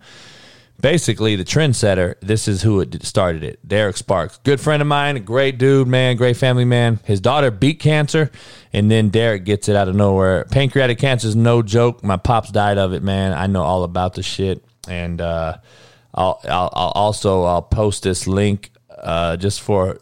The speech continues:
a story on who he is. A lot of you guys may not be interested, but I understand. Um, but I said I would share it. It'll be on Football Scoop for all you coaches. But Derek Sparks fighting for his life.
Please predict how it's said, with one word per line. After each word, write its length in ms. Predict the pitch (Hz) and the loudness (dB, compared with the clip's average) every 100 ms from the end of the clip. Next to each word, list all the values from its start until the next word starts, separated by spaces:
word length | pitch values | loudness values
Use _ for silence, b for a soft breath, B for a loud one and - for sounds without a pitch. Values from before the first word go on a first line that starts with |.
| - | -10
a 80 | 85 | -8
story 480 | - 110 110 107 | -4 0 2 2
on 160 | 95 87 | 0 -2
who 240 | 101 110 | 0 0
he 240 | 95 90 92 | 0 0 0
is. 340 | 87 85 85 | 0 -2 -6
A 160 | - 117 | -12 -4
lot 80 | 131 | -2
of 40 | |
you 80 | 107 | 0
guys 160 | 104 | 0
may 100 | 95 | 0
not 160 | 90 87 | -2 -4
be 140 | 90 | -4
interested, 600 | 101 104 104 101 - 98 | -2 0 0 -2 -2 -8
but 280 | 87 85 - | -4 -6 -4
I 140 | 95 95 | -4 -2
understand. 640 | 87 - 92 92 90 92 B B B B - | -4 -6 -6 -4 -4 -8 B B B B -8
Um, 540 | 87 85 80 80 90 _ _ _ - | -4 -4 -4 -6 -10 _ _ _ -12
but 180 | 98 127 | -2 0
I 100 | 123 | 0
said 180 | - 143 | 0 0
I 80 | 131 | 2
would 200 | 120 104 | 0 -2
share 380 | - 139 139 | 0 2 2
it. 140 | 135 - | 0 -2
It'll 160 | 113 107 | -4 0
be 120 | 123 | 0
on 100 | 107 | 0
Football 320 | 135 127 120 | 0 0 -2
Scoop 240 | - 135 | 0 -4
for 100 | 110 | 0
all 80 | 113 | 0
you 140 | 113 104 | 0 0
coaches. 460 | 123 117 - 87 | 0 0 -2 -6
But 160 | 90 87 | -6 -2
Derek 240 | 135 135 | 0 0
Sparks 380 | - 139 131 - | -2 -2 -2 -4
fighting 360 | - 135 131 117 | -4 -2 -2 -2
for 260 | 123 117 | 2 4
his 120 | 110 | 2
life. 420 | 104 117 120 92 | 2 2 2 -2